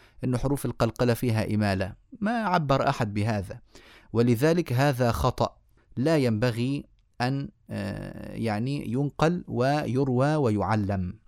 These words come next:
بل وصف السادة العلماء المتقدمين الأكابر خلاف ذلك، فإن الحرف ساكن، حروف القلقلة ساكنة، لا يمكن أن تخرج من سكونيتها إلى حركة من الحركات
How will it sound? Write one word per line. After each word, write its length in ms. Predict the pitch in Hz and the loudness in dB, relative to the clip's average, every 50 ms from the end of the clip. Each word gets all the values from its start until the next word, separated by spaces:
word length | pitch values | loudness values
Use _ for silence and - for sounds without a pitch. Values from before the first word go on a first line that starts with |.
| - - _ _ _ _ _ _ _ _ _ _ _ _ _ - - _ _ _ _ _ _ - | -20 -20 _ _ _ _ _ _ _ _ _ _ _ _ _ -20 -20 _ _ _ _ _ _ -6
بل 200 | 113 117 127 131 | -2 0 2 2
وصف 360 | 147 156 175 - - - - | 4 2 2 2 -2 -2 -2
السادة 560 | 123 - - - - 131 135 131 117 104 104 - - | -4 -2 -2 0 2 2 4 4 2 0 -2 -2 -2
العلماء 600 | 95 92 92 98 101 101 110 123 131 127 - 104 | -4 -2 -2 -2 -2 -2 0 0 -2 -2 -2 -4
المتقدمين 840 | 101 95 98 95 - 95 - - 98 92 95 104 104 117 123 123 107 | -4 -4 -4 -6 -6 -6 -6 -6 -6 -4 -2 0 0 2 2 0 0
الأكابر 720 | 98 - 98 101 - - 120 127 147 151 190 185 170 - - _ _ _ _ _ _ _ _ _ | -2 -2 -6 -6 -2 2 2 2 4 4 2 0 0 -6 -14 _ _ _ _ _ _ _ _ _
خلاف 460 | - - 101 95 101 117 131 - 120 | -8 -6 -4 0 0 -2 -2 -2 -4
ذلك، 580 | 107 92 90 85 85 - 90 - _ - - - - _ _ _ _ _ _ _ - - _ - | -4 -4 -4 -6 -6 -6 -10 -14 _ -20 -20 -20 -20 _ _ _ _ _ _ _ -20 -20 _ -4
فإن 360 | - - - 202 208 202 175 | -2 -2 0 2 2 2 2
الحرف 600 | 139 117 - - 170 185 - - - - - - _ - - - - - - - | 2 0 2 2 2 2 2 -4 -12 -16 -18 -20 _ -20 -20 -20 -20 -20 -20 -18
ساكن، 720 | - - - - 117 107 101 92 - - 95 85 80 - - _ - | -12 -4 -2 0 2 2 0 -2 -4 -6 -6 -6 -6 -8 -12 _ -12
حروف 320 | - 98 107 117 - - | -8 -4 -4 -4 -4 -4
القلقلة 720 | 104 - - 110 101 - - 147 147 160 180 202 226 - - _ | -6 -4 -2 -4 -4 -2 0 0 2 2 2 0 -2 -4 -8 _
ساكنة، 640 | - - - 190 180 175 - - 147 110 95 85 - - _ _ - _ _ _ _ _ _ - - | -8 -2 0 0 0 0 0 0 0 0 -2 -4 -8 -16 _ _ -20 _ _ _ _ _ _ -6 0
لا 200 | 110 120 156 190 | 6 8 8 8
يمكن 440 | 214 240 240 214 - 185 156 135 135 | 8 6 4 4 2 2 0 2 0
أن 140 | 131 120 | -2 0
تخرج 400 | - 165 156 - 147 135 135 123 | 0 0 0 2 2 2 4 4
من 180 | 123 123 123 123 | 4 2 2 0
سكونيتها 1120 | 117 - 131 117 - 135 135 143 147 143 139 139 131 135 135 131 - 143 127 127 127 123 | 0 -2 -4 -4 0 2 4 4 4 4 2 2 2 2 0 0 0 0 0 2 0 0
إلى 240 | 104 110 107 104 95 | 0 2 2 2 2
حركة 500 | - - 139 151 170 170 - 170 - 175 | 2 2 2 2 2 2 -2 -2 0 2
من 180 | 165 160 156 151 | 2 2 2 0
الحركات 680 | 143 - - 143 135 127 - - 143 143 143 - - | -2 0 0 0 0 0 2 2 2 2 2 0 -4